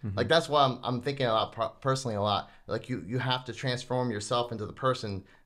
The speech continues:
Speaker 2: that's gonna be that success in the future, whatever that next level of success is.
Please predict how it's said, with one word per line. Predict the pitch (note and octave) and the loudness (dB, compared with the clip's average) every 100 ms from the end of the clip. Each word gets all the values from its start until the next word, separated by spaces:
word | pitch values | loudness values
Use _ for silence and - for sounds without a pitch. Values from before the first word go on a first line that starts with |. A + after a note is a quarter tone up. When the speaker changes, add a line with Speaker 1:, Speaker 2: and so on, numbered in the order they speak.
| - | -2
Speaker 2:
that's | A2 A2+ | -2 -2
gonna | - C3+ C3 | 0 2 2
be | A#2+ A#2+ | 2 -2
that | A#2 G#2 F2 - | 0 0 0 -4
success | G#2+ G2 C3 A#2+ | -12 -4 -2 -2
in | G#2+ | -6
the | F2+ | -8
future, | B2 - F#2 | -8 -6 -6
whatever | F2+ A#2 A#2+ A#2 | 0 2 4 4
that | A2 G2 | 2 0
next | A2+ - | -4 -4
level | G#2+ G2 | -4 -2
of | F#2 | -4
success | - - F#2 - | -6 -2 -2 -2
is. | - G#2 E2+ - | -2 -2 -2 -12